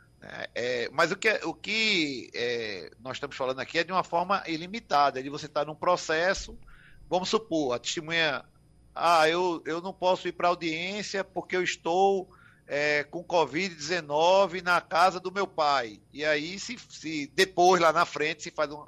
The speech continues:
vai se fazer todo um rastreamento, vai ver que naquela data, naquele horário, ele não tava naquele lugar que ele disse que tava, tava noutro lugar, e ali, e aí aquela justificativa, ela passa a ser nula. Mas o que,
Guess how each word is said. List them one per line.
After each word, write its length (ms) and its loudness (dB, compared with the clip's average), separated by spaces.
vai 160 4
se 100 -12
fazer 220 -4
todo 220 -8
um 40 -8
rastreamento, 680 0
vai 100 2
ver 120 -4
que 100 -12
naquela 340 2
data, 300 0
naquele 260 -6
horário, 500 2
ele 240 -4
não 160 -12
tava 640 4
naquele 360 -6
lugar 260 -4
que 100 -6
ele 80 -2
disse 180 -12
que 100 -14
tava, 300 2
tava 220 -4
noutro 320 -6
lugar, 340 -2
e 80 -4
ali, 340 -6
e 260 -2
aí 160 0
aquela 240 -2
justificativa, 720 -6
ela 100 2
passa 300 -2
a 40 -6
ser 200 -6
nula. 420 -6
Mas 280 2
o 60 0
que, 340 0